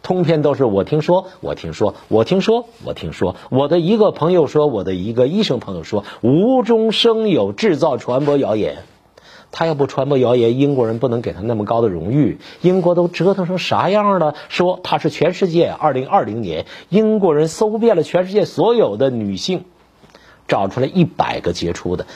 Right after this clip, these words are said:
他就是百杰。啊，美国人不能给他那么高的荣誉，那海外肚子上能转盘子、转轮子、转碗、转碟儿的那个工啊，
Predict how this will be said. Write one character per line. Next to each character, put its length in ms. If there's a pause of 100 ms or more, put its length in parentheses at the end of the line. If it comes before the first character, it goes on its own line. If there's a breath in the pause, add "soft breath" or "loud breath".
(120)
他 180
就 100
是 140
百 260
杰。 380 (580)
啊， 280 (140 loud breath)
美 220
国 120
人 100
不 140
能 100
给 120
他 80
那 100
么 80
高 160
的 80
荣 200
誉， 260 (180 loud breath)
那 100
海 260
外 200
肚 240
子 60
上 140
能 120
转 200
盘 220
子、 80
转 180
轮 200
子、 80
转 240
碗、 240 (160 loud breath)
转 320
碟 160
儿 160
的 120
那 140
个 140
工 340
啊， 140